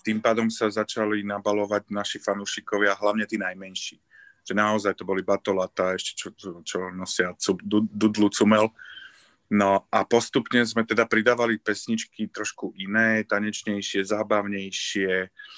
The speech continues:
edukatívnejšie a tým pádom sme už išli trošku do vyššej veko-, vekovej kategórie. Čiže začínali sme v podstate, podľa mňa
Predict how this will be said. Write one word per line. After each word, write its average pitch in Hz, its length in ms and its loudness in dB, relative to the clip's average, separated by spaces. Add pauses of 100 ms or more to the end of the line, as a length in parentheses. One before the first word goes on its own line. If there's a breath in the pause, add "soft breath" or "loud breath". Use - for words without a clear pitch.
(280 loud breath)
edukatívnejšie 98 1500 -2
a - 140 -8
tým 107 240 -2
pádom 110 320 2
sme 107 220 0
už - 180 -4
išli - 320 -4
trošku 101 480 0
do 92 440 2
vyššej 110 520 4
veko-, 110 480 0 (100)
vekovej 110 480 4
kategórie. 113 800 2 (320 loud breath)
Čiže 104 320 0
začínali 113 480 2
sme 107 240 -4
v - 100 -8
podstate, 104 480 -2
podľa 104 340 -2
mňa 104 200 0